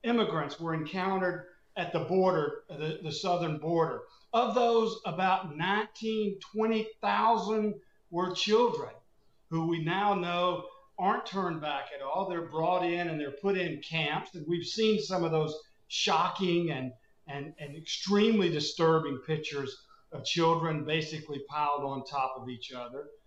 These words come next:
So March, a hundred and seventy-two thousand. That's up in February of over a hundred thousand. And the, in terms of the <laughs> fiscal year, almost six hundred thousand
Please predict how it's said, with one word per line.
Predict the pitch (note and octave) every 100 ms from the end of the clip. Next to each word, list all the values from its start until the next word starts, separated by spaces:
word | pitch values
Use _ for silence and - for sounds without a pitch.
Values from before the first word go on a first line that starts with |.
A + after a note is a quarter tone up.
| _
So | - F3+
March, | F3 F3+ A#3 B3 B3+
a | F3
hundred | F3+ A#3 A3+ G#3
and | E3
seventy-two | D#3 G#3+ G3+ G3+ F3 F3+ E3+ E3+ E3
thousand. | D#3+ D#3 D3+ B2 A#2 - _ _ F3+
That's | G3 - G#3
up | G3 G3 F3
in | D#3 -
February | A#3 A#3 G#3+ E3 D#3 D3+ D3+ D3+ - -
of | D#3+ -
over | G3+ G3 F#3+
a | E3
hundred | D#3+ C4 C#4 A3 - -
thousand. | E3+ D#3 C#3+ C#3 A#2 A2 - _ _ _ _ _ -
And | F3+ F#3+ -
the, | F3+ F#3+ - F#3
in | F#3
terms | - C4 C4 G3+
of | F#3
the | E3+
<laughs> | -
fiscal | A#3 A3 - A3+
year, | G#3 A3 B3 B3 - - -
almost | A#3+ B3+ C4 B3+ - -
six | D4+ - -
hundred | B3 C4 B3+ C4 G3 -
thousand | B3+ B3 C4+ C4+ C4 G3 G3 F#3